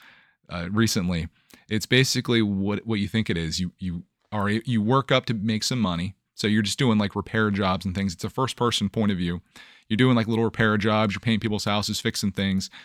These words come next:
And then I'm at the cusp right now where I have enough money that I can buy my first, like, dilapidated house.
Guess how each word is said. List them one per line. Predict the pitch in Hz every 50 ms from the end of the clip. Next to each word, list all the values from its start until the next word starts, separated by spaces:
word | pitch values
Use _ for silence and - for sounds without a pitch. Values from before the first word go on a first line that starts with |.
| - - -
And | - 117
then | 131 131
I'm | 131 135 131
at | -
the | 113
cusp | - - 131 123 - - - - - _ -
right | 113 113 113 92
now | 101 113 113 117 107
where | 98 98 98
I | 101
have | 101 90
enough | 98 101 110 107 -
money | 113 110 107 110 107 98 90 82 - _ _ _ _ -
that | 104
I | 98
can | - - 104 92
buy | 101 101 104
my | 98 90
first, | - - 113 98 - -
like, | 101 90 82
dilapidated | 95 92 92 95 95 95 - 104 - 107 101 98 95
house. | 87 95 98 95 90 87 - - -